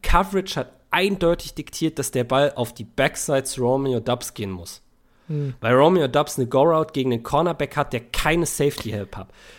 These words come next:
Speaker 1: Guckt Aaron Rodgers zumindest zuerst in die Richtung, sieht er, dass der Cornerback ist extrem schlecht verteidigt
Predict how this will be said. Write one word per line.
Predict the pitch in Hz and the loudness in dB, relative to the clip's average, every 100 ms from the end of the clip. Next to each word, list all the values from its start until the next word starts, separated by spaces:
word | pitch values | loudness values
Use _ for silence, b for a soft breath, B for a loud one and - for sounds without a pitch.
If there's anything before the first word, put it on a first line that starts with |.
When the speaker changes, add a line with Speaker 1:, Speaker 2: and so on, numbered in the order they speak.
| B - | B 4
Speaker 1:
Guckt | 220 226 - | 4 4 0
Aaron | 156 175 151 | 2 2 2
Rodgers | 156 151 - | 0 -2 -4
zumindest | 151 151 160 156 - | -2 0 0 -4 -4
zuerst | - - 165 - | -8 -2 -4 -2
in | 160 147 | -6 -4
die | |
Richtung, | 139 160 127 123 | -6 -6 -4 -4
sieht | 135 180 | -4 -2
er, | 147 | 0
dass | 127 123 | 0 -2
der | 117 | -6
Cornerback | - 143 160 131 123 | -2 0 0 -2 -6
ist | - - | -10 -16
extrem | - - - 131 185 | -14 -16 -6 0 0
schlecht | - 165 - | 0 -6 -6
verteidigt | 165 - 107 117 - | -8 -6 -6 -6 -10